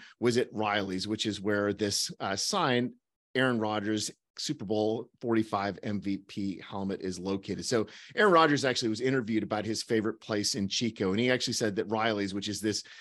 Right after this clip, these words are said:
incredible dive bar that also won Barstool's Best Bar in the U S twenty twenty-one, definitely had great character, very cheap drinks,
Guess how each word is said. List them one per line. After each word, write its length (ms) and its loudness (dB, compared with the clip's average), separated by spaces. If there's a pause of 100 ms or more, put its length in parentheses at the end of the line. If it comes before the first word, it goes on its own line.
(140)
incredible 540 2
dive 400 2
bar 260 -2
that 140 -4
also 440 -2
won 380 -4
Barstool's 720 -4
Best 400 -4
Bar 200 0
in 60 0
the 60 0
U 240 2
S 140 0
twenty 320 -4
twenty-one, 800 -2
definitely 380 4
had 320 -2
great 220 0
character, 380 -4
very 260 0
cheap 400 -6
drinks, 460 -4